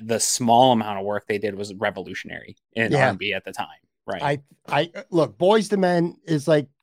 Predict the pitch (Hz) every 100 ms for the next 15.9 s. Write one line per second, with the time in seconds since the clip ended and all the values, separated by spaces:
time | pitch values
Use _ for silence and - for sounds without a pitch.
0 | _ 147 - 156 151 147 139 104 131 113
1 | - 120 156 180 170 156 147 143 123 -
2 | 127 120 - 110 104 95 95 131 139 135
3 | 123 147 139 135 139 120 98 101 170 196
4 | 190 185 160 156 123 139 135 - 120 107
5 | 120 110 117 110 139 147 139 143 139 127
6 | - _ _ 143 147 147 139 120 135 113
7 | - 135 131 123 113 _ _ _ _ 370
8 | 381 381 381 349 349 269 175 165 180 170
9 | - 160 143 165 127 123 156 143 143 139
10 | 143 139 120 113 87 131 107 - _ _
11 | - 339 - 339 226 104 101 160 180 190
12 | 190 - 170 - 170 139 139 196 214 208
13 | - 208 196 208 180 190 202 190 190 190
14 | 185 202 190 190 196 190 185 185 175 180
15 | 180 202 180 170 175 - 190 135